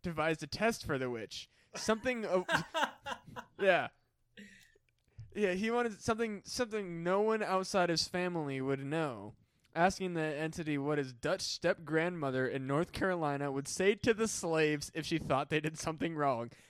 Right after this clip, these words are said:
Speaker 1: That is a wild
Speaker 2: What the fuck? What would your racist grandma say to the
Speaker 1: <laughs>
Speaker 2: slaves? <laughs>
Speaker 1: And apparently the witch replied with,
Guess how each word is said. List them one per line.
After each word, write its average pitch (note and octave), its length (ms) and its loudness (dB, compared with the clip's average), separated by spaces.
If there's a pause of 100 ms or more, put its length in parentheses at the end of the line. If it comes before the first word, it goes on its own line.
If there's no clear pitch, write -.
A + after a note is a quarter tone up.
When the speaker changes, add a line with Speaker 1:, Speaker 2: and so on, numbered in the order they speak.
Speaker 1:
That B3+ 140 6
is G3 100 6
a E3 100 6
wild F3+ 500 8 (240)
Speaker 2:
What D3+ 200 -4
the G#3+ 240 4 (280)
fuck? B3+ 420 6 (1600)
What B3 200 2
would C4 140 0
your C#4 160 0
racist G3+ 720 0
grandma G3 480 0
say F#3 240 -4
to F#3 40 -6
the F3 120 -6
Speaker 1:
<laughs> - 0 -
Speaker 2:
slaves? G#3 1040 -2
<laughs> - 60 -18 (720)
Speaker 1:
And E3+ 100 -2
apparently G#3 500 4
the E3+ 160 2
witch G3 300 2
replied E3 460 2
with, D3 320 2